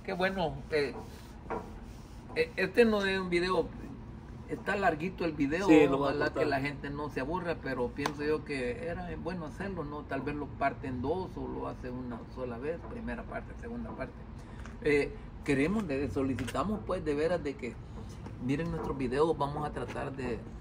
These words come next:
Speaker 1: de incrementar un poquito y ponerle un poquito de atención a los videos, de lo,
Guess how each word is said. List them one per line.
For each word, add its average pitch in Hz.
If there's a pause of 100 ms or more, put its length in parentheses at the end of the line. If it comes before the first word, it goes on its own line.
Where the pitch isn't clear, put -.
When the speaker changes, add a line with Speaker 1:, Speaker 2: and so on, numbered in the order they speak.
(760)
Speaker 1:
de 127
incrementar 123
un 151
poquito 127
y 107
ponerle 123
un 135
poquito 131
de 120
atención 127
a 143
los 139
videos, 156
de 147
lo, 175